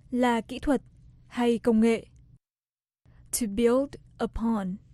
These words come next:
nghĩa đen là xây dựng trên, nghĩa bóng là khai triển. Hopping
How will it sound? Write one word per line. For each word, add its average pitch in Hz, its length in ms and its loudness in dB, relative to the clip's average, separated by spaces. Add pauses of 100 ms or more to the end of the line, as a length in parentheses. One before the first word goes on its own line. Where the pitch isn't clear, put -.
(500)
nghĩa 247 180 2
đen 240 360 4
là 214 240 0
xây 233 220 0
dựng 214 240 -2
trên, 233 320 4 (800)
nghĩa 269 200 4
bóng 240 380 0
là 240 340 0
khai 233 240 -4
triển. 220 340 -2 (1200)
Hopping 226 520 -2